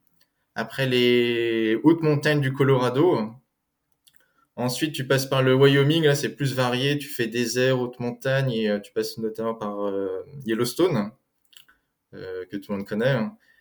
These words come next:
Et après, c'est, euh, Idaho, euh, Montana, où, euh, là, c'est un peu bizarre. Tu fais un peu les deux. Puis après, tu passes vraiment au Montana et tu finis à, à Glacier National Park, euh,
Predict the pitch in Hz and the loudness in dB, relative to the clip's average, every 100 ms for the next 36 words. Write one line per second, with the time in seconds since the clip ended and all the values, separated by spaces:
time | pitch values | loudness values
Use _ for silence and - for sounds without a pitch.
0 | _ _ _ - 113 120 113 - 139 147 | _ _ _ -6 0 2 0 2 0 2
1 | - 127 127 117 113 127 127 127 135 147 | -2 0 4 4 4 2 4 4 6 8
2 | 151 123 117 123 131 131 120 131 139 143 | 8 8 4 2 -2 0 2 4 4 4
3 | 127 113 107 107 117 113 107 120 113 110 | 2 0 0 2 0 -2 -4 -6 -6 0
4 | 120 131 131 - - 110 107 - 113 113 | 2 2 0 -12 -8 -8 -6 -6 -2 -2
5 | 110 127 139 135 107 - 127 - 117 104 | -2 0 0 -2 -4 -4 -6 -4 -2 -2
6 | 113 127 135 127 120 117 - 117 127 135 | -2 0 4 4 2 -2 -2 -2 0 0
7 | 127 - 107 - 113 120 120 104 101 98 | 0 -6 -16 -12 -8 -4 -2 -2 -4 -6
8 | 95 98 98 104 104 117 113 107 104 98 | -6 -8 -4 -4 -2 -6 -6 -6 -8 -10
9 | - 113 113 - - | -8 -8 -8 -16 -16